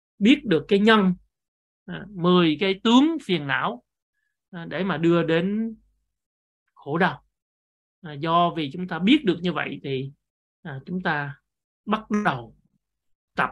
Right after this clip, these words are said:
để mà đối trị với nó, đối trị nó. Thì thứ sáu chúng ta sẽ nghe thêm, à, khi mà những cái phiền não này nó hoạt động kiểu gì,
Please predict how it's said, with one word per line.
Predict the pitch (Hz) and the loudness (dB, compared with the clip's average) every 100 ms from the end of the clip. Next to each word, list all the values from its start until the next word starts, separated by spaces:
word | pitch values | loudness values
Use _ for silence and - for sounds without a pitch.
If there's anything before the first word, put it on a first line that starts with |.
| - | -6
để | 139 | -12
mà | 147 139 | -10 -6
đối | 151 190 | -6 -6
trị | 135 | -10
với | 139 | -10
nó, | 147 - _ _ - _ _ _ _ | -10 -12 _ _ -20 _ _ _ _
đối | 175 180 | -12 -12
trị | - 143 | -12 -16
nó. | 151 - - - _ _ - - - - - | -18 -20 -20 -20 _ _ -20 -20 -20 -20 -4
Thì | 190 170 156 | 2 4 4
thứ | 208 | 2
sáu | 202 226 262 277 | 2 4 2 0
chúng | 254 | -2
ta | 226 | 0
sẽ | - 175 | 0 -2
nghe | 214 196 | -2 0
thêm, | 202 208 196 - _ _ _ _ _ _ - | 6 6 4 -4 _ _ _ _ _ _ -8
à, | 160 151 | -6 -8
khi | - 214 202 | -6 -2 0
mà | 185 147 139 | 0 -2 -2
những | 151 196 | -2 -2
cái | 247 | 0
phiền | 226 170 | 0 0
não | 147 160 | -2 -4
này | 208 | -4
nó | 147 | -4
hoạt | 180 160 - | -6 -6 -6
động | 139 143 156 | -6 -6 -4
kiểu | 185 | 0
gì, | 202 147 | 2 2